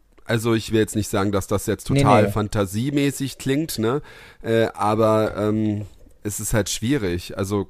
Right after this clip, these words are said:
Speaker 1: kann natürlich schon sein, aber
Speaker 2: Ja,
Speaker 1: weiß
Speaker 2: auf jeden Fall
Speaker 1: ich auch
Speaker 2: richtig,
Speaker 1: nicht. Vielleicht ist
Speaker 2: richtig
Speaker 1: sie,
Speaker 2: weird.
Speaker 1: genau wie du sagst, erstmal mit jemandem mitgegangen und wollte das und der hat,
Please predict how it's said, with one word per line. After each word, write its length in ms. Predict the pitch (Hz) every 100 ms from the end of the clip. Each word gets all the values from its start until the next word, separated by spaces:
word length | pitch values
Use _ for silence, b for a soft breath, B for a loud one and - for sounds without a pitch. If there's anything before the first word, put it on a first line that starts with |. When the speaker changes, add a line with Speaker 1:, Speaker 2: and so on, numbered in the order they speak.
| -
Speaker 1:
kann 180 | - 104
natürlich 460 | 101 - 104 95 -
schon 560 | - 117 131 123 113
sein, 480 | 95 92 87 90 90
aber 460 | 76 87 90 85 90 b b b b b b -
Speaker 2:
Ja, 140 | 104
Speaker 1:
weiß 40 | 110
Speaker 2:
auf 40 | 107
jeden 80 | 131
Fall 160 | 131
Speaker 1:
ich 60 | 151
auch 40 |
Speaker 2:
richtig, 160 | 120 151
Speaker 1:
nicht. 120 | - -
Vielleicht 260 | 131 139
ist 60 | 151
Speaker 2:
richtig 120 | 131
Speaker 1:
sie, 80 | 147
Speaker 2:
weird. 80 | 120
Speaker 1:
genau 260 | 117 135 135
wie 40 |
du 100 | 127
sagst, 300 | 117 127 -
erstmal 260 | 95 120 127
mit 180 | 123 113
jemandem 300 | 117 98 120
mitgegangen 720 | 131 147 135 131 135 147 143
und 280 | 120 117 113
wollte 340 | 104 120 131
das 380 | 151 143 151 -
und 120 | 117
der 120 | 117
hat, 140 | 117